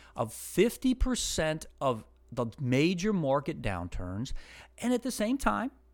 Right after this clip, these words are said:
you know, hey, I'm gonna be fair about this, that we only reap fifty percent of the gain that the market receives in any major market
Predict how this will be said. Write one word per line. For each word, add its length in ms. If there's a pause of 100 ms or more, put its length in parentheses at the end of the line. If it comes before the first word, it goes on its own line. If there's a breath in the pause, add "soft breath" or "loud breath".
you 80
know, 240
hey, 300
I'm 200
gonna 200
be 100
fair 300
about 240
this, 300 (260 loud breath)
that 120
we 140 (100)
only 560
reap 640 (320)
fifty 680
percent 720 (800 soft breath)
of 180
the 180 (1000)
gain 460
that 120
the 80
market 420
receives 540
in 160
any 240
major 440
market 500